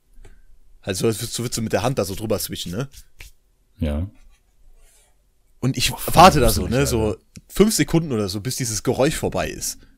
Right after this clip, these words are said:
Speaker 1: Digga, ich hatte Gänsehaut des Todes, die ganzen fünf Sekunden, wo ich da stand. Und die Katze hat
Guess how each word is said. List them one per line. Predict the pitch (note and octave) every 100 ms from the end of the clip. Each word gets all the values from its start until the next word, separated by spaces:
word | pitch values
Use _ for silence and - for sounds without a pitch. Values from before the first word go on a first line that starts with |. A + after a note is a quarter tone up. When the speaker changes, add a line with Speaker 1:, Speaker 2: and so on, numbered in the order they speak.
| _ _ _ _ _ _ _ _ _ _ _ _ -
Speaker 1:
Digga, | A#2+ A2 -
ich | A#2+ -
hatte | D#3
Gänsehaut | B2 - F3+ G#3 D3 C3+ C#3 B2+
des | -
Todes, | D3 C#3+ A2 -
die | -
ganzen | D3 D#3+
fünf | - D#3
Sekunden, | - B2+ C3+ A#2+
wo | B2
ich | -
da | A2
stand. | C3 A#2+
Und | G#2+
die |
Katze | - C#3 - B2
hat | C3+